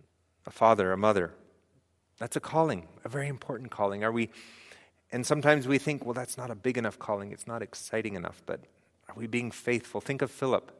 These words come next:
He was faithful just serving tables. And out of that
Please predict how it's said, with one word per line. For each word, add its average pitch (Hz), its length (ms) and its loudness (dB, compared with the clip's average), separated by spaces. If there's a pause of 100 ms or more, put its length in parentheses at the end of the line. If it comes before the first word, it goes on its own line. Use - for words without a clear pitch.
(120)
He - 120 -10
was 120 140 -8
faithful 127 640 -2 (720)
just - 240 -6
serving 123 320 0
tables. 92 520 -6 (840)
And 107 100 -4
out 117 140 4
of 110 140 0
that 104 400 2